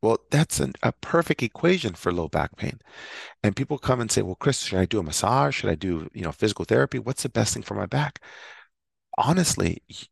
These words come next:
no massage is gonna take care of that stress. That's why people say, "Well, Chris, I had massage and it didn't fix my problem." Of course not,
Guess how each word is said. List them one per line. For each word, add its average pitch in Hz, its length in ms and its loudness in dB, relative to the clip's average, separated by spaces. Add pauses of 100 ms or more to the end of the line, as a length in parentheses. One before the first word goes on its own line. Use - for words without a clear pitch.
(200)
no 107 320 2
massage 131 540 2
is - 80 -6
gonna 101 180 2
take - 240 -2
care 95 200 4
of 90 80 0
that 87 160 0
stress. - 240 -2
That's - 200 -2
why 135 80 2
people 113 240 -6
say, 101 300 4 (360)
"Well, 110 100 0
Chris, - 280 0 (800)
I 107 100 6
had 131 260 4
massage 85 400 0
and 92 80 -6
it 90 40 -10
didn't 117 180 0
fix - 180 -2
my 95 60 -2
problem." 131 380 -4 (100)
Of - 180 2
course - 400 2
not, 190 260 6